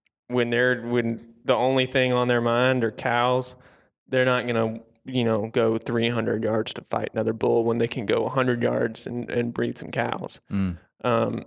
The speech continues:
Speaker 1: but, you know, another big thing is I see people kinda being, like, timid to, to get super close to 'em 'cause they're making a lot of noise. But,
Speaker 2: Mm-hmm.
Speaker 1: I mean, as long as you're kinda, especially if you're ano-,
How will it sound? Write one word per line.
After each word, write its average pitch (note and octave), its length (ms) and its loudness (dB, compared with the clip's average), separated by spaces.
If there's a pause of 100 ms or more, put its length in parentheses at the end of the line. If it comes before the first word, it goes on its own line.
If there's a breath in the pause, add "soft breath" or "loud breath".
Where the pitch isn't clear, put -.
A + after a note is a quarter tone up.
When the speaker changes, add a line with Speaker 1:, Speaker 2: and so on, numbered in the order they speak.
Speaker 1:
but, B2 600 0
you B2+ 120 0
know, A2+ 340 0 (680)
another C3+ 240 2
big C3+ 220 2
thing C3 260 2
is A#2 160 0
I A#2+ 140 4
see B2 380 -2 (240)
people B2+ 360 0
kinda A#2+ 320 2
being, A#2+ 320 2
like, A#2 260 -2
timid C3 440 0
to, A#2 280 2 (300)
to C3 100 -2
get B2 460 -2 (180)
super D#3 320 0
close E3+ 300 0
to G3 80 2
'em F#3 120 2
'cause C3+ 140 -2
they're B2+ 100 2
making B2 260 0
a A#2+ 40 0
lot B2 140 0
of A#2 40 -2
noise. B2+ 380 0
But, A2+ 180 2
Speaker 2:
Mm-hmm. A2+ 120 0 (1080 loud breath)
Speaker 1:
I C3+ 60 2
mean, C#3+ 220 2
as B2+ 160 2
long D3 240 4
as D3+ 100 0
you're C#3 140 -2
kinda, C#3 280 0
especially D3+ 460 2
if D3+ 100 0
you're C3 120 0
ano-, B2+ 260 0